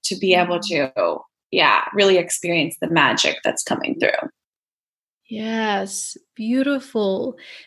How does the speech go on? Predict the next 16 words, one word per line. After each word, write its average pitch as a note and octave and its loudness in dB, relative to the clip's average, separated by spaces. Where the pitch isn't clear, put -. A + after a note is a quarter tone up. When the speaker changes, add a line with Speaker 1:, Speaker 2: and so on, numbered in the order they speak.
Speaker 2:
The A#3+ 2
other D4 2
thing D#4 2
that B3+ 4
I, A3 4
um, G3+ 2
took A#3+ -4
away G#3 0
from G3+ -6
your F#3 -2
story F#3+ 0
is G3 -2
that A3 0
you A3 0
actually C4+ -2
asked - 0